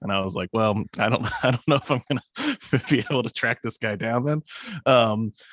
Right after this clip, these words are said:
but I mean, you know, the, the people I talked to, I felt like I got more than enough. And there, there were some people I talked to just kind of background too. And, you know, C B McGrath, who's, who's quoted in that piece, he's on his staff and he coached him at Carolina. Same with, like, Mike Roberts, who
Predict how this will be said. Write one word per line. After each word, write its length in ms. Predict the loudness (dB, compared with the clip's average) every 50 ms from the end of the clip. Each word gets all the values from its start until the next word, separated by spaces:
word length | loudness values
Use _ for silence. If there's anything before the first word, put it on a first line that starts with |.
| _ 0
but 120 | 2 2
I 100 | 4 4
mean, 300 | 2 2 2 2 0 -2 -2
you 120 | 0 0
know, 100 | 2 2
the, 140 | 0 -2 -4
the 100 | -4 -2
people 260 | 0 0 2 2 2
I 80 | 0 0
talked 280 | 2 2 0 2 2
to, 80 | 0 -2
I 60 | -2
felt 220 | -2 -2 -4 -2
like 180 | -2 -4 -4 -4
I 120 | -4 -4
got 300 | -2 -4 -4 -4 -4 -6 _ _ _ _ _ _ _ _ _ _ _ _ 0
more 240 | 2 4 4 4 2
than 140 | 2 0
enough. 280 | -2 -2 -2 -2 0 2
And 140 | 0 2 2
there, 140 | 2 2 4
there 120 | 6 6
were 80 | 4 4
some 120 | 4 2
people 180 | 0 2 2 2
I 40 |
talked 300 | 0 2 2 2 2 0
to 60 | -4 -4
just 180 | -4 -4 -2
kind 120 | 0 -2 -2
of 80 | 0
background 520 | 0 -2 -2 -2 -2 -4 -6 -6 -6 -6 -4
too. 260 | -4 -2 -2 -2 -4
And, 200 | -6 -8 -8 -10 _ -8
you 60 | -6
know, 180 | -4 -4 -4 -6 -8 _ _ _ _ _ _ _ _ _ -10
C 200 | -6 0 0 2
B 120 | 2 4
McGrath, 480 | 2 2 2 2 2 2 2 2 0 2
who's, 460 | 0 0 0 0 0 -2 -2 -2 -4 _ _ _ _ 0
who's 120 | 0 0 0
quoted 300 | 4 2 4 4 4 2
in 80 | 2
that 240 | 2 0 -2 _ -4
piece, 240 | -2 -2 -2 -2 -2
he's 160 | -4 -4 -4
on 100 | -4 -4
his 140 | -4 -4 -4
staff 300 | -2 -2 0 0 0 -2
and 100 | -2 -6
he 60 | -6
coached 260 | -4 -4 -4 -4 -4
him 60 | -6
at 80 | -6 -4
Carolina. 540 | -2 -2 -2 0 0 0 -2 -2 -2 -2 -2
Same 260 | -2 0 0 0 0
with, 120 | -2 -2
like, 200 | -2 -4 -4 -2 -4
Mike 220 | -4 -4 -2 -2
Roberts, 440 | 0 0 0 0 0 -4 -4 -4 -4
who 340 | -4 -4 -4 -4 -6 -6